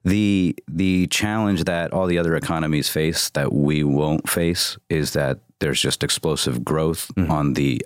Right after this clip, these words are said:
Speaker 1: economic side, the
Speaker 2: Mm-hmm.
Speaker 1: business side.
Speaker 2: Innovation,
Speaker 1: That innovation,
Speaker 2: talent.
Speaker 1: hundred percent.
Speaker 2: Oh, man,
Speaker 1: That's not
Speaker 2: it's,
Speaker 1: stopping.
Speaker 2: it's funny 'cause you, if you came to Austin
Speaker 1: <clears throat>
Speaker 2: about,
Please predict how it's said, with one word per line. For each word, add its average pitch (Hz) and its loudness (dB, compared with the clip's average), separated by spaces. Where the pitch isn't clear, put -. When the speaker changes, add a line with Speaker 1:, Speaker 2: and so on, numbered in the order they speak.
Speaker 1:
economic - 0
side, - -2
the 92 0
Speaker 2:
Mm-hmm. 71 2
Speaker 1:
business 78 0
side. - -4
Speaker 2:
Innovation, 104 0
Speaker 1:
That 120 0
innovation, 113 0
Speaker 2:
talent. 101 -2
Speaker 1:
hundred 98 -2
percent. - -2
Speaker 2:
Oh, - 0
man, 95 2
Speaker 1:
That's 92 -2
not 87 0
Speaker 2:
it's, - -4
Speaker 1:
stopping. - -6
Speaker 2:
it's 117 -2
funny 156 0
'cause 107 0
you, 165 2
if 120 -2
you 208 2
came 190 2
to 131 0
Austin 120 0
Speaker 1:
<clears throat> 98 0
Speaker 2:
about, 87 -2